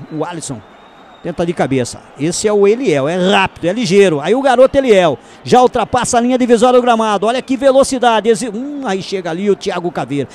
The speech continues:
Bem, Thiago Caveira. Olha o Thiago Caveira já vem passada já. Ô, Thiago Caveira, me ajuda aí, cara. A jogada bonita ali, desenhada, aí o árbitro tinha que encerrar, né? Final de primeiro tempo, Pedro Lima.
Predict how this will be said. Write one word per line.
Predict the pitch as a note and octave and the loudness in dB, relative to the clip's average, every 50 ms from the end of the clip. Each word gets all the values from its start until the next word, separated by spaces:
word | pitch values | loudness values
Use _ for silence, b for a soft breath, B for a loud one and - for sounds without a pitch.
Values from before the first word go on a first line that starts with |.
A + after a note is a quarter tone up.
| B B | B B
Bem, | D3+ D#3+ D#3+ D#3+ G3 B3+ | 0 0 2 2 2 2
Thiago | - - E4 D#4 C#4 C#4 B3 C#4 | 2 2 2 2 4 4 4 4
Caveira. | - C#4+ A3+ F3+ F#3+ G3+ F#3+ F#3 E3+ E3 C#3+ B2+ A#2 G2+ F#2 - - - _ _ - - - _ - - | 4 2 2 6 6 6 8 8 6 4 2 0 -4 -8 -12 -18 -20 -20 _ _ -20 -20 -20 _ -16 -12
Olha | A#2 D#3+ C4 D#4+ | -8 -4 -2 -2
o | |
Thiago | - - D#4+ D4+ B3+ C4 C4 C4 B3 | 0 2 2 2 2 4 2 2 2
Caveira | - A3+ G#3+ G#3 C4 C4 B3+ A#3 | 2 0 0 2 2 2 2 2
já | F3+ A#3+ A3 F#3+ D3+ - - - - _ - - - _ _ _ _ - - - _ - | 2 2 0 -2 -6 -10 -20 -20 -20 _ -20 -20 -20 _ _ _ _ -20 -20 -20 _ -18
vem | - D3 - G3+ C4 D4 D4 C#4+ B3+ A3+ F#3 E3 D3+ - | -10 -8 -6 -4 -2 -2 -2 -2 -2 -2 -2 -4 -4 -4
passada | - F3+ - - A3+ B3 C4 B3 F#3 | -6 -8 -8 -8 -8 -4 -2 -2 -2
já. | D3+ B2 A#2+ C#3+ | -2 -4 -8 -6
Ô, | F#3+ G3 C#3+ | -6 -6 -6
Thiago | - - C#3 B2 B2 A#2 A#2 | -6 -6 -8 -8 -8 -8 -10
Caveira, | - B2 A2 G#2 A#2 A#2 D3 | -12 -12 -10 -10 -10 -10 -6
me | G#3+ | -4
ajuda | A3+ F3 D#3 B3+ C4+ D4 | -4 -2 -2 0 0 0
aí, | D#3 B2 B2 C#3 | 0 0 -2 -6
cara. | - - - - - - - - - - - - - - - - - _ - - - - | -8 -12 -18 -20 -20 -20 -20 -20 -20 -20 -20 -20 -20 -20 -20 -20 -20 _ -20 -20 -20 -16
A | - - | -10 -4
jogada | F#3+ F#3 F#3 D#3+ F#3 G3 F#3+ G3 | 0 0 0 0 0 0 0 0
bonita | F#3 F3 F3+ F3 F3+ F#3+ G3 - G3 E3+ | 0 2 2 2 4 2 2 2 0 -2
ali, | F3 F#3+ G3+ | -2 -2 -2
desenhada, | E3+ E3+ E3+ E3+ G#3 G3 G#3 A3+ B3 B3 A#3 | -2 -2 -2 -2 -4 -4 -4 -4 -4 -4 -2
aí | A3 G#3 G#3+ A#3+ B3 G3 - - - - | -2 0 -2 -2 -4 -8 -12 -16 -14 -10
o | G3+ G3+ | -6 -4
árbitro | F#3+ G3 G3 - - G#3+ | -4 -4 -6 -6 -8 -8
tinha | G3+ - - F#3+ A3 | -8 -6 -6 -6 -6
que | F#3 - A#3+ | -6 -6 -6
encerrar, | A#3 - C4 A3 D3 C3 B2 A#2+ | -4 -2 0 -2 -2 -2 -6 -8
né? | A#2+ C#3+ C#3 B B B | -8 -8 -10 B B B
Final | B - D#4 D4+ C#4+ C4 C#4+ D4+ D4+ D4+ C#4+ | B 2 4 4 4 4 2 2 2 2 2
de | C4+ D4+ D4+ | 2 0 0
primeiro | - D#4 D#4 D#4 E4 D#4+ | 0 0 2 4 4 4
tempo, | - B3 B3 B3 E3+ F#3 | 4 4 2 2 2 -2
Pedro | F3 F#3 E3+ C#3+ C#3 | -4 -4 -4 -4 -4
Lima. | C3 B2 A#2+ A#2 G#2+ G2 | -4 -6 -6 -8 -10 -14